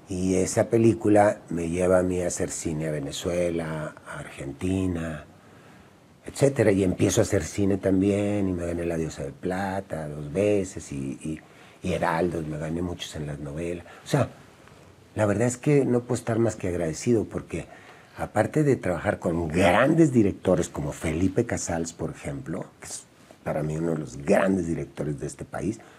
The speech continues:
con él hice tres. Hice Bajo la metralla, hice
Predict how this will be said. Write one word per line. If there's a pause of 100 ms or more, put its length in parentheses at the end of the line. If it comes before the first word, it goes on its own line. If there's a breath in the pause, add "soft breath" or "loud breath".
(140 loud breath)
con
él
hice
tres. (500 soft breath)
Hice (420 soft breath)
Bajo
la
metralla, (520 soft breath)
hice